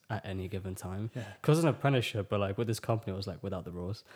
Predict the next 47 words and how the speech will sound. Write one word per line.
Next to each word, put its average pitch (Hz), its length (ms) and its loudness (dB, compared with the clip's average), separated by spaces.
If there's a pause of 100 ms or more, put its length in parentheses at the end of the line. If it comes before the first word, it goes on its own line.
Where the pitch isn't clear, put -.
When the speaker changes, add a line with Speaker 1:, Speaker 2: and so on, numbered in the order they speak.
(120)
Speaker 2:
Really? 143 260 0
Speaker 1:
Like, 123 180 6
yeah, 131 200 8
like, 101 160 4
four 160 220 6
months 127 280 6
in, 113 200 6
I 101 80 4
went 107 220 0
to 117 100 0
the, 98 200 0
my 95 120 -2
boss, 92 480 -2
and 107 100 0
I 98 80 0
was 101 80 0
just 104 160 -4
like, 95 220 -4
"If 120 120 -2
I 147 80 4
just 147 280 0
quit - 260 -2
my 107 140 0
apprenticeship 104 560 0
right 104 160 4
now, 95 180 0
would 98 180 0
you 113 80 2
<laughs> - 140 -2
hire 120 240 4
me?" 95 240 -4 (320)
And 95 80 0
he 107 60 4
was 117 100 4
like, 101 240 0
"Yeah." 107 400 0
And 117 100 0
I 110 40 4
was 107 100 2
like, 101 180 0 (200)
"Can - 140 -8
we 101 60 -2
just 101 140 -4
cancel 101 260 -2
the 101 100 0
apprenticeship 110 520 -2
then?" - 260 -10